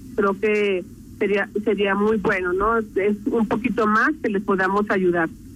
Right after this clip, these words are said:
Sí, es, sí es, son tiempos difíciles. Cuando andamos recorriendo, es, es tan poco las ayudas que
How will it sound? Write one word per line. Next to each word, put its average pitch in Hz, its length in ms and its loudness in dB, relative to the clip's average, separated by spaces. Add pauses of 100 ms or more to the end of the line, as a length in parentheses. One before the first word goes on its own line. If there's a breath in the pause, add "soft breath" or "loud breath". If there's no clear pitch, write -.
(400)
Sí, 254 160 2
es, 240 160 0 (160)
sí 269 140 4
es, 269 160 0
son 269 180 2
tiempos 240 320 0
difíciles. 240 600 0 (640)
Cuando 214 220 2
andamos 214 300 2
recorriendo, 220 800 2 (260)
es, 202 220 2 (220)
es 214 220 2
tan 214 180 2
poco 214 380 0
las 202 200 0
ayudas 190 440 2 (100)
que 170 220 0